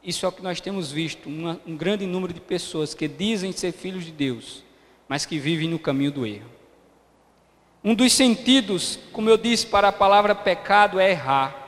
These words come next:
A gente costuma dizer assim, né? Tenha cuidado com os provérbios humanos.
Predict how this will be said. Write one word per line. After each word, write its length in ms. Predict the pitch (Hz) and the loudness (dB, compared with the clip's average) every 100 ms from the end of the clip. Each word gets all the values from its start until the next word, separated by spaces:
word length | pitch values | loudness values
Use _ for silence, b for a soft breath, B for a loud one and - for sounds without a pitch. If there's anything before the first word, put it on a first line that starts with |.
| - - - - _ _ _ _ _ _ _ _ _ _ | -20 -20 -20 -20 _ _ _ _ _ _ _ _ _ _
A 60 | 131 | -6
gente 180 | 185 | -6
costuma 360 | - 185 214 202 | -4 -6 -4 -4
dizer 280 | 185 175 196 | -4 2 2
assim, 320 | 214 - 143 | 2 0 0
né? 180 | 156 226 - - - - _ _ _ _ _ _ _ _ _ _ _ _ _ _ - | 0 -2 -8 -20 -20 -20 _ _ _ _ _ _ _ _ _ _ _ _ _ _ -6
Tenha 140 | 220 | -4
cuidado 360 | - 202 190 - | -2 2 2 2
com 120 | 202 | -10
os 100 | 175 | -10
provérbios 760 | - 180 147 135 120 123 - - - - - - _ _ _ _ _ _ _ _ _ - | 0 0 2 -2 -2 -8 -14 -18 -20 -20 -20 -20 _ _ _ _ _ _ _ _ _ -6
humanos. 880 | 170 151 127 110 104 - - - | -2 0 0 -2 -8 -14 -16 -20